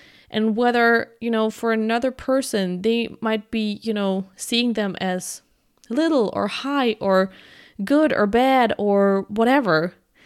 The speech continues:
It's not my problem. It's their problem, <laughs> right?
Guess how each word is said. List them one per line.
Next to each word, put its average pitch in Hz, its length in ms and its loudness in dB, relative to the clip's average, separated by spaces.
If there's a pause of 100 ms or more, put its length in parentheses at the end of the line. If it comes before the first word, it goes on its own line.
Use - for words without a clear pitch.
(140)
It's - 140 -4
not 285 120 2
my 277 120 2
problem. 247 720 2 (160)
It's 220 140 -6
their 247 160 2
problem, 226 760 4 (240)
<laughs> - 220 -20
right? 233 340 2